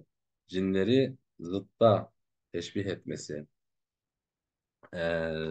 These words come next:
bizzatti, bunu bilemedim. "Ve teşbihihi el cinne bizzatti." E,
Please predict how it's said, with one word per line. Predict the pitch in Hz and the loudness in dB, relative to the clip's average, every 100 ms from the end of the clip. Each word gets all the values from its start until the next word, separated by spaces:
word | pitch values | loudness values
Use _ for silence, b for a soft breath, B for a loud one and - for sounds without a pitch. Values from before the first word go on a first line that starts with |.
| 80 - _ - | -6 -12 _ -8
bizzatti, | 82 82 101 95 - 82 | -6 0 0 0 -2 2
bunu | 90 98 | 4 6
bilemedim. | 98 110 95 82 80 | 6 6 6 4 0
"Ve | 80 | -2
teşbihihi | 90 82 - 101 92 90 | -2 -4 0 0 0 0
el | 82 82 | 0 2
cinne | 107 104 85 | 4 4 4
bizzatti." | 82 85 98 - - 117 120 _ _ _ _ _ _ _ _ _ _ _ _ _ _ | -2 4 4 4 4 4 4 _ _ _ _ _ _ _ _ _ _ _ _ _ _
E, | - | -12